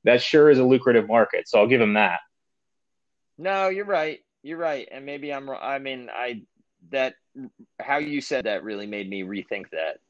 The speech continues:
Speaker 2: Uh, so maybe he is the smart money. I, I guess, I guess, uh,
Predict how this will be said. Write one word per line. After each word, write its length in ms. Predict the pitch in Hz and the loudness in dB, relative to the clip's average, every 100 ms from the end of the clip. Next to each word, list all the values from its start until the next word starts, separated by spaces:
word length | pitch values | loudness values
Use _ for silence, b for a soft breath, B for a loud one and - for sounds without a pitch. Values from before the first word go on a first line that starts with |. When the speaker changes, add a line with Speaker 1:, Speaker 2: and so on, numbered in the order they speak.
| - | -6
Speaker 2:
Uh, 260 | 95 87 87 | -4 -2 -4
so 160 | - | -4
maybe 260 | 117 131 123 | 0 0 2
he 160 | 123 | 0
is 180 | 120 101 | 0 -4
the 120 | 85 | -10
smart 320 | - - 87 71 | -10 -6 -6 -6
money. 280 | 85 85 | -8 -6
I, 300 | 73 110 104 - - | -2 -2 -2 -6 -2
I 200 | 110 117 | -2 0
guess, 600 | 127 127 - - - - _ _ _ _ _ _ _ _ 90 | 0 0 -2 -14 -16 -20 _ _ _ _ _ _ _ _ -4
I 100 | 113 | 0
guess, 380 | 135 - - | 0 -2 -4
uh, 680 | 131 120 113 117 110 110 | 0 2 2 2 0 0